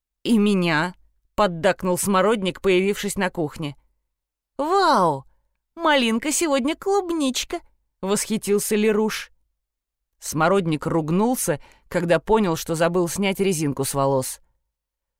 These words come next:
«Как тебе хорошо с хвостиком», заметила Мавна.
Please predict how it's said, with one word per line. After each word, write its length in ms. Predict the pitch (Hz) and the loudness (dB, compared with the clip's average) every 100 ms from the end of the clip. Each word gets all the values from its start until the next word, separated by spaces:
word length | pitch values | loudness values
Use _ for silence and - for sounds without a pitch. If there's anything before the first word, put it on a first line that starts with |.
| _ _ | _ _
«Как 260 | - 381 - | -4 -4 -4
тебе 220 | 240 208 | -2 -2
хорошо 420 | 240 226 226 240 | 0 0 0 -4
с 60 | - | -4
хвостиком», 720 | - 269 330 - - 160 135 _ _ | -2 -2 -2 -4 -4 -6 -6 _ _
заметила 560 | - 202 208 175 190 190 | -4 0 2 0 0 0
Мавна. 440 | 202 170 143 147 | 0 -2 -4 -10